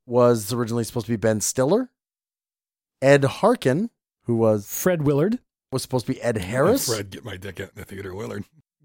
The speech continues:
Speaker 1: Garth
Speaker 2: <laughs>
Speaker 1: Holiday, who was played by
Speaker 2: Chris Parnell.
Speaker 1: uh, was spo-,
Speaker 2: Strangely enough.
Speaker 1: originally supposed to be Dan Aykroyd,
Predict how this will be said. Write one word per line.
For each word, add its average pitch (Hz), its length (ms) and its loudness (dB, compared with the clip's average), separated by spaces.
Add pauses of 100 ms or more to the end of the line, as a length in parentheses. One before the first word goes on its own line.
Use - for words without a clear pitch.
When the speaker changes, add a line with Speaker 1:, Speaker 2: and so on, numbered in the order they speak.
Speaker 1:
Garth 151 500 8
Speaker 2:
<laughs> - 60 -20
Speaker 1:
Holiday, 180 760 6 (500)
who 120 120 -4
was 123 140 0
played 120 240 2
by 120 320 2 (260)
Speaker 2:
Chris - 220 2
Parnell. 185 420 2 (460)
Speaker 1:
uh, 123 260 8
was 131 60 0
spo-, - 40 0
Speaker 2:
Strangely 170 400 6
enough. 156 200 4
Speaker 1:
originally 147 380 6
supposed 143 240 2
to 147 60 2
be - 20 0
Dan 143 260 4
Aykroyd, 196 600 4